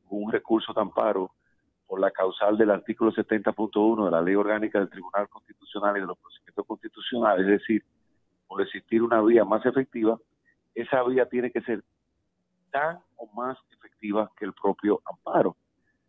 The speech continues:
Y el amparo definitivamente es una vía efectiva porque nosotros depositamos nuestros recursos la semana pasada y ya tuvimos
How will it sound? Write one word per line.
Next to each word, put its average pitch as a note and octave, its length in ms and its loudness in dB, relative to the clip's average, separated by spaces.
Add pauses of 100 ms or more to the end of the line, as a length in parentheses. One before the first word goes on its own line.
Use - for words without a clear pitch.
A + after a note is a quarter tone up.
(140)
Y C3 120 -6
el C3 60 4
amparo B2+ 540 2
definitivamente G#2+ 760 -2
es G#2+ 100 -8
una A2+ 160 -2
vía A2+ 220 4
efectiva C#3+ 460 -2
porque F#2+ 520 -10
nosotros G#2 640 -2 (380)
depositamos G#2+ 680 -2
nuestros A#2 320 -2
recursos A#2+ 400 0
la F2+ 80 2
semana F#2 340 -4
pasada C#3+ 400 0
y F2 60 -6
ya G#2+ 160 4
tuvimos G#2 500 -2